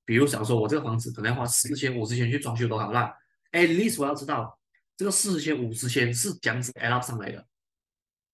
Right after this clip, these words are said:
像我本身觉得啦，OK，for those people 哦，如果是讲说你真的很担心啊，你给I D firm 吗？还是你给 contractor 坑来讲的话啦，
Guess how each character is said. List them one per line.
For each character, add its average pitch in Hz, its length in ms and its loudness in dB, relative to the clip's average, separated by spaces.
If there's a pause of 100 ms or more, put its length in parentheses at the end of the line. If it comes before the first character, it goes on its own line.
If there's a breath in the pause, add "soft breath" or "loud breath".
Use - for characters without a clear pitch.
(600)
像 247 320 0
我 117 340 6
本 117 160 2
身 - 160 0
觉 117 160 2
得 113 120 0
啦， 123 200 2
OK，for 117 560 0
those 165 200 0
people 131 440 0
哦， 117 40 0
如 131 160 2
果 120 140 -2
是 113 100 -6
讲 101 160 -12
说 107 140 -8
你 156 300 -2
真 196 320 -4
的 147 180 -4
很 127 180 -8 (560)
担 185 140 -4
心 180 240 -2
啊， 151 160 -4 (480 loud breath)
你 143 440 2
给 135 320 2
I 156 320 0
D 180 200 -2
firm 180 300 -4
吗？ 139 160 0
还 139 120 0
是 180 120 -4
你 139 100 -4
给 117 180 -8 (120)
contractor 139 800 0
坑 165 320 -2
来 139 120 -2
讲 117 200 -4
的 123 80 0
话 139 160 0
啦， 127 260 -2